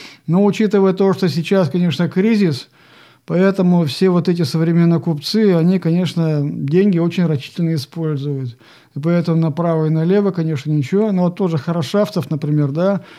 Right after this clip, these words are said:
он продолжает строительство храма в Киясовском районе, в других местах там и так далее. Вот. Ну и так вот навскидку, в общем-то, трудно сказать, где-то что-то там ещё есть. <clears throat> Ну, как бы ещё поми-, помимо этого, другие конфессии –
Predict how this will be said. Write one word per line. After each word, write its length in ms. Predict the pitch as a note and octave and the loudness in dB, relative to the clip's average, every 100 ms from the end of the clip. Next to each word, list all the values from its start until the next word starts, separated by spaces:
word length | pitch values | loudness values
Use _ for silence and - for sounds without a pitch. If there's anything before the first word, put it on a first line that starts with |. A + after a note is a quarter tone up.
| - - - | -20 -16 -4
он 220 | G3 G3 | -2 0
продолжает 580 | F3+ D#3+ D3+ F3+ G3 F3 | 0 0 2 2 2 2
строительство 760 | - F3+ F#3+ D3+ - D#3 D3 | 2 2 2 -2 -2 -2 0
храма 400 | C3+ E3+ F#3 F#3 | -2 0 0 0
в 80 | C#3 | -2
Киясовском 640 | - E3+ F3 D#3 - E3 D3+ | -4 -2 -2 -4 -4 -4 -2
районе, 300 | D#3 D3+ C#3+ | -2 -2 -2
в 60 | |
других 320 | C3+ D3+ F3 E3 | -4 -4 -6 -6
местах 340 | C3+ E3+ C#3 | -6 -6 -8
там 160 | D#3+ D3 | -6 -6
и 60 | |
так 220 | C3 D3 | -4 -6
далее. 320 | C#3+ D3+ D3+ B2+ - - - | -4 -6 -8 -10 -16 -20 -12
Вот. 340 | D#3 D#3 D#3 C3+ | -6 -2 -2 0
Ну 160 | F3 A3 | 0 2
и 60 | |
так 180 | G3 G3+ | 2 0
вот 140 | F3+ E3 | -2 -2
навскидку, 580 | E3 - G#3+ F#3+ E3+ D#3+ | -4 -4 -8 -6 -6 -8
в 160 | G3+ E3 | -10 -8
общем-то, 340 | C#3 E3 E3 | -4 -4 -4
трудно 360 | C3+ G3+ F#3+ E3+ | -6 -4 -2 -4
сказать, 400 | - D#3 E3 D#3 | -4 -6 -4 -4
где-то 300 | C#3+ D#3+ C#3+ | -4 -6 -6
что-то 300 | - D#3+ C#3+ | -8 -6 -6
там 200 | C#3+ D3 | -4 -4
ещё 200 | C#3 D3+ | -4 -6
есть. 360 | C#3+ C3+ - - _ - - _ _ _ - | -8 -10 -14 -20 _ -20 -20 _ _ _ -2
<clears throat> 200 | G#3 A3+ | 0 2
Ну, 180 | A3+ A#3 | 0 2
как 240 | A3+ G3 | 0 2
бы 100 | G#3 | 0
ещё 300 | G3 - G3+ | 0 2 0
поми-, 420 | F3+ F#3 F#3+ F#3+ | 0 -2 0 -2
помимо 420 | F3+ F3 G3 F#3 | 0 2 4 2
этого, 300 | G3 G#3+ F#3 D#3 | 2 0 -2 -2
другие 340 | D#3 D#3+ F3+ | -2 0 0
конфессии – 760 | F3+ E3 G3+ G#3+ - F3 D#3 | 0 -2 0 -2 0 -2 -2